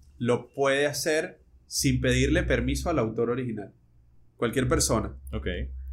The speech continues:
Speaker 1: Pero está en la obligación de pagar unos derechos por ley, que están establecidos en la ley.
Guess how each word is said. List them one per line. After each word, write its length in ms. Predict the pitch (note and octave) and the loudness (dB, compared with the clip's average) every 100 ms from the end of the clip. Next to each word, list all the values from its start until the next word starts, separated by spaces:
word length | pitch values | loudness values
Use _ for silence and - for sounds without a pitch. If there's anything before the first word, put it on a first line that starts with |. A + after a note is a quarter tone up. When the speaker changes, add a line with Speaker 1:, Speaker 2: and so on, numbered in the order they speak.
| - - | -10 4
Speaker 1:
Pero 420 | D#3+ C#3+ E3 F3+ - - _ - | 8 8 6 2 -6 -20 _ -6
está 280 | C3 B2+ | -4 0
en 60 | C3 | 4
la 60 | C#3+ | 4
obligación 560 | E3 D3+ B2+ D3+ D#3+ | 6 4 4 2 2
de 80 | E3+ | 2
pagar 600 | D#3+ B2 A#2+ D3 G#3 - _ _ _ _ _ _ _ - | 2 4 6 4 4 -4 _ _ _ _ _ _ _ -4
unos 300 | C3+ D3+ D3+ | 2 4 6
derechos 480 | C#3+ C#3+ C#3+ G3 | 8 8 4 -2
por 280 | - C3 A2+ | -4 0 2
ley, 460 | A2 A#2 G2+ G2 - - - - _ | 4 4 2 -2 -8 -20 -20 -20 _
que 60 | C3+ | -4
están 180 | B2 C3 | 2 2
establecidos 500 | C3+ D3 B2 B2+ D#3+ | 4 2 4 2 2
en 60 | |
la 80 | B2+ | 2
ley. 260 | G#2+ G2 | 2 0